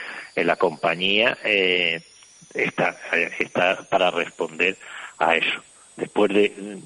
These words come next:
ten-, después de la primera, que es todo lo que tiene, eh, informarle de los pasos, también decirle los, eh, los, los, los puntos que tiene que llegar. Luego ti-, eh, también, eh, otro,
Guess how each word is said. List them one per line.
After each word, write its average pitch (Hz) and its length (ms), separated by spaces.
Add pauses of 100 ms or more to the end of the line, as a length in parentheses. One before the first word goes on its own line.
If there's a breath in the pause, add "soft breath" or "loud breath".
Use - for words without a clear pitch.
(120)
ten-, 98 500 (140)
después 104 460
de 95 100 (200)
la 98 280
primera, 113 500 (440 loud breath)
que 98 220
es 101 60 (220)
todo 107 220
lo 98 80
que 92 120
tiene, 104 320
eh, 101 300
informarle 98 680
de 101 80
los 98 180
pasos, 143 420
también 104 320 (340)
decirle 104 560 (380 loud breath)
los, 98 420 (220)
eh, 90 540 (480 loud breath)
los, 87 180 (200)
los, 80 240 (160)
los 82 340
puntos 90 360
que - 100
tiene 85 200
que 78 100
llegar. 80 260 (560 loud breath)
Luego 104 260
ti-, 139 300
eh, 113 440
también, 110 360 (220)
eh, 107 220
otro, 110 360